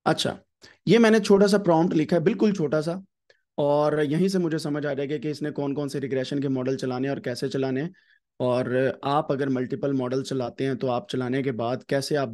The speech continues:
बेस्ट स्कोर वहां से लेके उस मॉडल को आप फर्दर सेव में लेके जा सकते हैं या उसको डिफरेंट किस्म की टेक्निक्स के साथ यूज़ कर सकते हैं, ठीक है। और ये कोड आपके सामने हाजिर है, ये मैंने खुद नहीं बनाया, आपके सामने आया, तो obviously we will see कि ये इस कोड के अंदर कौन कौन सी गलतियां और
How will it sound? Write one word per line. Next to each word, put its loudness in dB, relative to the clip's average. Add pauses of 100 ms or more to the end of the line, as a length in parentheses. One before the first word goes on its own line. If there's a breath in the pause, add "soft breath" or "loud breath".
(120)
बेस्ट -2
स्कोर -2
वहां -4
से -4
लेके -2
उस -4
मॉडल -2
को -4
आप -4
फर्दर -4 (340 loud breath)
सेव 4
में 6
लेके 4
जा 0
सकते -4
हैं 0
या 0
उसको -4
डिफरेंट -2
किस्म -6
की -6 (420)
टेक्निक्स 0
के 0
साथ -2
यूज़ 0
कर -8
सकते -12
हैं, -16 (100)
ठीक 0
है। -2 (760 loud breath)
और 6
ये 6
कोड 8
आपके 4
सामने 4
हाजिर 4
है, 4
ये 6
मैंने 2
खुद -4
नहीं 0
बनाया, -4
आपके -8
सामने -2
आया, -4
तो -4
obviously -4
we 0
will -2
see -4
कि -4
ये 0
इस -6
कोड -2
के -4
अंदर -2
कौन -4
कौन -6
सी -8
गलतियां -6
और -6